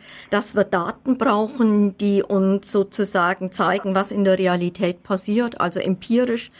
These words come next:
gewonnene Daten, die wir auch immer wieder prüfen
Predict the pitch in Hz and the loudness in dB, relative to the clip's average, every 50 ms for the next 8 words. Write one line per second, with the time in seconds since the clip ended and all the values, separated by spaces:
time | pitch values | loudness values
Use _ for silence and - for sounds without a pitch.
0 | - - - - _ - 208 185 202 196 202 - - 202 196 190 190 185 170 175 | -20 -20 -20 -20 _ -2 0 2 4 2 4 2 2 2 2 2 0 0 -2 -2
1 | 170 214 - - 226 214 202 185 190 185 190 190 - - 190 - - 226 226 226 | -4 -8 -4 0 0 0 0 0 2 2 2 2 2 -2 -4 -2 0 2 4 4
2 | 220 202 185 190 185 185 175 180 - - 220 214 254 254 - - 247 226 226 | 4 2 0 0 0 0 -2 -2 -2 0 2 2 2 0 0 2 2 2 2